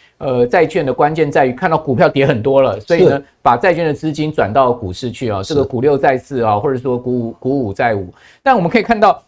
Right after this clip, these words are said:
Speaker 1: 哎，今年，这个要请教你了，
Speaker 2: 对啊。
Speaker 1: 今年股六债四是大翻车哎，
Speaker 2: 对啊。
Speaker 1: 哦，你可以看到其实，呃，过去的这么多年来，股六债四翻车的时间真的很少了哈，
Speaker 2: 对。
Speaker 1: 但今年真的是大翻车。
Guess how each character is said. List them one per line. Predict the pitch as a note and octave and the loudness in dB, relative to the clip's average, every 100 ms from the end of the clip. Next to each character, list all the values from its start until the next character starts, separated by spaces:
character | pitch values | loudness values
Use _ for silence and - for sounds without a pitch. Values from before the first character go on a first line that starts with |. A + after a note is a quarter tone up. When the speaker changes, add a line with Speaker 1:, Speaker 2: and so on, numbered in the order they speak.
| _ _ | _ _
Speaker 1:
哎， | - F3+ - - | -2 -2 -2 -4
今 | B3+ | -2
年， | A#3 - _ _ | -2 -4 _ _
这 | C4+ | 2
个 | A3 | 4
要 | A3 | 4
请 | F#3+ | 2
教 | E3+ G3 | 2 2
你 | D3 | 4
了， | A#3 | 4
Speaker 2:
对 | G3 | 4
啊。 | F#3+ | 4
Speaker 1:
今 | G#3 | 2
年 | - | 2
股 | G#3+ | 2
六 | A#3 B3+ | 6 4
债 | F3 - E4 - | 2 0 0 0
四 | - A#3+ | -4 -2
是 | B3 | -2
大 | A#3+ - G4 | 4 4 6
翻 | C#4 A3 G#3 | 4 2 2
车 | - G3+ F#3+ G3 | 2 4 4 4
哎， | C#3+ | 0
Speaker 2:
对 | - D3+ | 0 -6
啊。 | - | 0
Speaker 1:
哦， | E3+ | 0
你 | F3+ | 4
可 | C4 | 4
以 | |
看 | C4 | 6
到 | C4+ | 2
其 | G#3 A#3 | 2 0
实， | B3+ - _ - | -2 -8 _ 2
呃， | D#3 | 2
过 | - C#4 | 4 0
去 | - B3 | 2 0
的 | |
这 | G3 C#4 | 0 0
么 | A3 | 2
多 | A3 A3 | 4 4
年 | F3+ | 4
来， | D#3+ C#3 | 4 2
股 | D3 D3 | 2 2
六 | G3+ | 2
债 | G#3 F#3 | 2 0
四 | E3 E3+ D3 | 0 -2 0
翻 | E3 E3 | 0 0
车 | D#3+ D#3 | 0 2
的 | C#3+ | 2
时 | G#2 B2+ | 0 -4
间 | C3 C3+ | -2 0
真 | C#3 C3 | -2 -2
的 | |
很 | A#2 G2 | -4 -6
少 | G#2+ F#2 D2+ | -4 -6 -6
了 | C2 | -10
哈， | - | -4
Speaker 2:
对。 | G#2 | 2
Speaker 1:
但 | C3+ D3 | 2 0
今 | G3 G3 | -6 -4
年 | D3 | -2
真 | C#3+ D#3+ | 0 0
的 | C#3 | -2
是 | |
大 | C#3 C3 | 0 0
翻 | A#2+ A#2 | 0 -4
车。 | A2+ A#2 | -4 -4